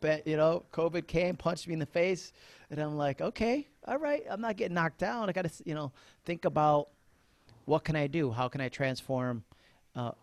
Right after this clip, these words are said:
all of my businesses, you know, real estate and speaking,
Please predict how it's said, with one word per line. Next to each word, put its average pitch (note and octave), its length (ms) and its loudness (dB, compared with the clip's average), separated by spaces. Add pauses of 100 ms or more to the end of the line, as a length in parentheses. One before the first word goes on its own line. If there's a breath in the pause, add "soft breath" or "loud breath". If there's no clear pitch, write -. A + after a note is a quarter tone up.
all F#3 180 2
of F3 80 2
my A#2+ 140 -2
businesses, A2 600 -6
you B2+ 80 -6
know, A#2+ 220 -4 (240)
real C#3+ 280 4
estate C#3 360 -2
and C#3+ 220 -2
speaking, A#2+ 580 -6